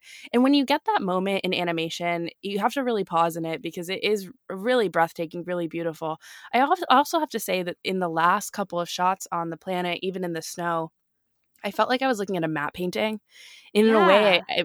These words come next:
Speaker 1: I, I guess I was, because it was so gorgeous. I also think that the Darth Vader model was perfect.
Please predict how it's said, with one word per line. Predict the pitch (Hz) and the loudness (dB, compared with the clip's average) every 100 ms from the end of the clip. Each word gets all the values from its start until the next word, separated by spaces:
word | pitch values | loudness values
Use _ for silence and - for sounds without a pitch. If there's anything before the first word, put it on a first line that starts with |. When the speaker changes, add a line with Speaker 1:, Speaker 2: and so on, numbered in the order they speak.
| - | 2
Speaker 1:
I, | 190 | 2
I | |
guess | 165 190 196 | 4 2 2
I | 175 | 0
was, | 156 151 185 233 - - - - - | 0 0 0 0 -4 -10 -18 -12 -4
because | 196 196 190 175 - - | 0 4 4 2 -2 -2
it | 202 | 2
was | 208 196 | 2 2
so | - - 214 220 240 269 - _ _ - | 0 0 4 6 6 4 -4 _ _ -6
gorgeous. | 202 214 202 - - - - | 0 2 2 0 -4 -6 2
I | 214 - | 4 6
also | 233 254 311 | 6 6 -2
think | 311 311 | -2 -4
that | 277 | -4
the | 214 | -4
Darth | 190 175 - | -4 -4 -4
Vader | 160 165 190 | -4 -2 0
model | 208 202 214 226 254 - _ - _ | 0 -2 -2 -4 -6 -10 _ -20 _
was | 196 185 - - | 2 2 2 -10
perfect. | - 240 - - 233 - - | 0 0 2 -2 -2 -6 -6